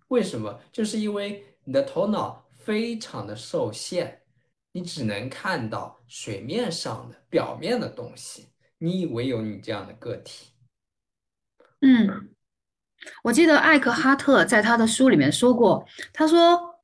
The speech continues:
Speaker 2: 我，就是我们平时说的这个我，其实是被习得的。就是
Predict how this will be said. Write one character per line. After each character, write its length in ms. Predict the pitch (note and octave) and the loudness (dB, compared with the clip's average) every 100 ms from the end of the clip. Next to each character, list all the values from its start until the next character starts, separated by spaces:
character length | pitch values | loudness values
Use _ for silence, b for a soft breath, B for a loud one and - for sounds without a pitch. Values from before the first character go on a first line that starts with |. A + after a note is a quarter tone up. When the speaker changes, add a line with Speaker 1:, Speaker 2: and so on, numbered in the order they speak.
| - | -4
Speaker 2:
我， 800 | G#3 A3 F3 - F3 - - _ _ _ _ _ _ _ | 4 6 6 4 2 0 -8 _ _ _ _ _ _ _
就 140 | - A3+ | -6 0
是 160 | A3+ | 4
我 160 | G3+ A3 | 6 6
们 180 | F#3 A3 - - - - | 6 4 2 0 -2 2
平 180 | A#3+ | 6
时 100 | C#4+ | 6
说 220 | D4+ F4+ E4 | 6 6 6
的 100 | C#4+ | 6
这 140 | D4 | 6
个 100 | B3 | 6
我， 640 | G3+ F3+ - - - _ _ _ _ | 6 6 4 0 -6 _ _ _ _
其 180 | - | 2
实 120 | D4 E4 | 4 6
是 80 | D4 | 4
被 100 | C4+ | 4
习 300 | - D3+ G3 | 2 2 2
得 220 | B2 A#1+ | 2 0
的。 240 | - - _ _ _ _ _ _ _ _ - | -6 -10 _ _ _ _ _ _ _ _ 0
就 140 | C#4+ | 2
是 340 | C4 C#4+ A3+ | 4 4 4